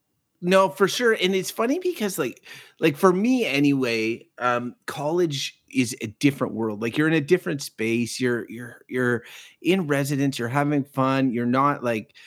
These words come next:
you know, you're getting to drink all the Pepsis you want. Um, it's, it's a different, <laughs> it's a different world, and the,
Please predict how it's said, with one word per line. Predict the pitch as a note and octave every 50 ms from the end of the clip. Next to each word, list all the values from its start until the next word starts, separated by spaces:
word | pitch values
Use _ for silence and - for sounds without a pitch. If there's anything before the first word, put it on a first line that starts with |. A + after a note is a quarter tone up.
| - - - _ _
you | - C#3
know, | C#3 B2
you're | B2 B2+ B2 B2
getting | A#2 B2+ - C3+ C#3 B2 C#3
to | - C#3+
drink | B2+ B2+ C#3+ D3 C#3 C#3+
all | D3 D3+
the | C#3+ C#3+
Pepsis | C#3+ - D3 C3+ - - - D#3 D3 C3+ D3
you | D3 C3
want. | B2 B2 B2 C3 C#3 C#3+ D3 D3 C3+ - _ - - _ _ _ _ -
Um, | - B2 B2 B2 B2 A#2+ B2 A#2+ A2 - _ _ _ _ _ _
it's, | - C#3 C#3+ - - -
it's | - D#3 C#3+ -
a | E3+
different, | D3 D3+ G3 F#3+ G3 F#3 D#3+ D3 C#3+
<laughs> | - -
it's | G3 D#3+ - - C#3 C#3+ C#3
a | D3
different | C3+ B2+ D3+ F#3+ F#3+ - A3+ G#3 -
world, | C3 C3 C3+ C#3+ D3 D3 C#3 B2+
and | C3 B2 A#2+ B2 -
the, | - A2+ A2 C3 -